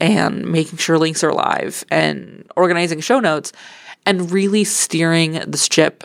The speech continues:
strategically for me and for our clients. And so I hope that this was a cool look at what our first year was.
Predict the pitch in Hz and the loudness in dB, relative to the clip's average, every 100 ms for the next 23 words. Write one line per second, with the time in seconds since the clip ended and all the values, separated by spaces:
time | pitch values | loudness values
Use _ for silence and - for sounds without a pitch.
0 | - - 156 156 160 202 208 294 302 311 | -10 -4 -2 0 2 2 2 0 0 -6
1 | _ _ _ _ _ - - 175 165 160 | _ _ _ _ _ -20 -2 2 4 2
2 | 160 170 180 180 180 - - 208 320 - | 0 -2 -2 -2 -4 -6 -2 0 0 0
3 | 156 - - - - - - - 165 - | 0 0 -2 -2 -2 -6 -4 -2 -2 -2
4 | 175 170 170 165 _ - - - - - | 0 2 2 -2 _ -20 -20 -20 -20 -20
5 | _ _ _ _ - 185 - 220 302 _ | _ _ _ _ -4 -2 2 2 2 _
6 | 190 202 160 185 - 180 180 175 - 185 | 2 2 2 0 0 0 0 -2 -2 0
7 | 180 156 214 - - - 170 165 160 165 | 2 0 -2 -4 -20 -6 -2 -2 0 2
8 | 165 - _ _ - 160 - 170 - 151 | 2 0 _ _ -4 -4 0 -2 0 -2
9 | 156 131 120 - 110 - - | 0 0 0 2 0 -2 -10